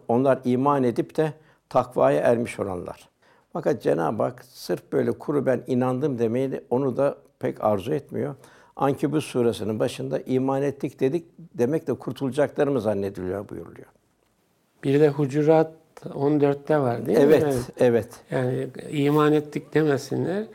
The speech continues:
Speaker 1: Evet.
Speaker 2: İslam dairesine girdik desinler.
Speaker 1: Gir desinler, evet.
Speaker 2: Evet.
Speaker 1: Ee,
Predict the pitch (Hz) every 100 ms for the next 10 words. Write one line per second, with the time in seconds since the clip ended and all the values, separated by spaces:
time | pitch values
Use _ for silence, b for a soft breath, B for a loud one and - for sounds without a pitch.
0 | - 135 117 113 139 - 156 165 160 151
1 | 147 147 143 - 170 170 131 147 147 175
2 | - - 123 151 135 147 131 135 123 110
3 | - - - 143 113 - 123 113 B B
4 | -